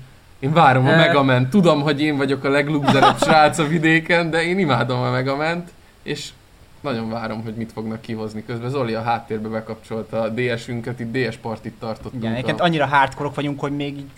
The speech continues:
Speaker 3: podcast közben is játékot tesztelünk.
Speaker 1: És ez tényleg így van.
Speaker 3: Így van.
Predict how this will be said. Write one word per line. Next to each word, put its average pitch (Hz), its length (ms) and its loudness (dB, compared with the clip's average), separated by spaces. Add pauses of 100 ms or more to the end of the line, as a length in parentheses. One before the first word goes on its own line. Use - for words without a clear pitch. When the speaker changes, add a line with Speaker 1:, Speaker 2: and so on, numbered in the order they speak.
Speaker 3:
podcast 156 420 -6
közben 165 360 2
is 156 160 2
játékot 151 600 4
tesztelünk. 139 800 2 (480)
Speaker 1:
És 131 160 -10
ez 131 120 -6
tényleg 107 400 -4
így 107 160 -8
van. 139 60 -6
Speaker 3:
Így 127 180 -2
van. 110 300 -8